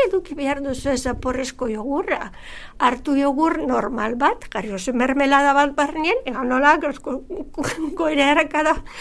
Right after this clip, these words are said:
nahastu, eta listo." Eta jartzen zuen marrubizko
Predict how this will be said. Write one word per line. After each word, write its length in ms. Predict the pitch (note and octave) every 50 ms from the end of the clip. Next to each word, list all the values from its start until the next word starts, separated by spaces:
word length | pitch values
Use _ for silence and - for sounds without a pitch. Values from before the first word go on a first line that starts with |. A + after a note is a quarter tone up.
| - - - -
nahastu, 540 | C#4+ C#4 C4+ C#4 D4 D#4+ D#4 - - - G#3 D#5 D#5
eta 260 | - C4 B3+ A#3 A3 G#3+
listo." 640 | A#3+ D#4 G#4+ - - - - - C#4 D4+ C5+ - - - - - - - - - - - - - - -
Eta 200 | C#4+ C4+ C4+ B3+
jartzen 380 | B3+ B3+ C4+ C#4+ C#4+ - E4+ F4
zuen 300 | F4 - - A#4+ G#4 C#4+
marrubizko 640 | A#3+ G#3+ G3+ A#3+ A3+ B3+ C#4 D4 - - - -